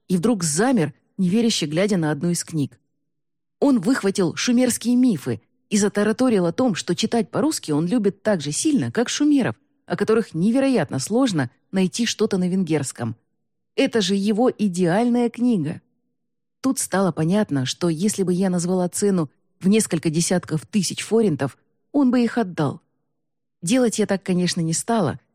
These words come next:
но продать истории о шумерах на русском языке венгерскому господину — моё персональное достижение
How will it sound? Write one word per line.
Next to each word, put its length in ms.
но 120
продать 400
истории 420
о 120
шумерах 480
на 120
русском 300
языке 560
венгерскому 760
господину — 720
моё 240
персональное 720
достижение 720